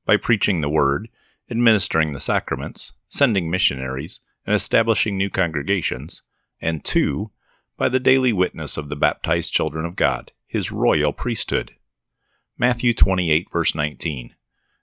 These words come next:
"Go therefore and make disciples of all nations, baptizing them in the name of the Father,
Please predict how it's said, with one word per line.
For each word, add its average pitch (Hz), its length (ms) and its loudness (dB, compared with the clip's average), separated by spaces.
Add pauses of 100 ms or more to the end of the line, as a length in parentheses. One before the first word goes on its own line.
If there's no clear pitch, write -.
(160)
"Go 156 160 2
therefore 76 460 2
and 80 160 0
make 95 200 -2
disciples 113 560 0
of 104 120 0
all 82 160 6
nations, 69 560 -4 (100)
baptizing 107 680 0
them 87 200 2
in 87 80 -2
the 82 80 -2
name 90 220 -2
of 101 140 -2
the 98 60 -8
Father, 85 540 0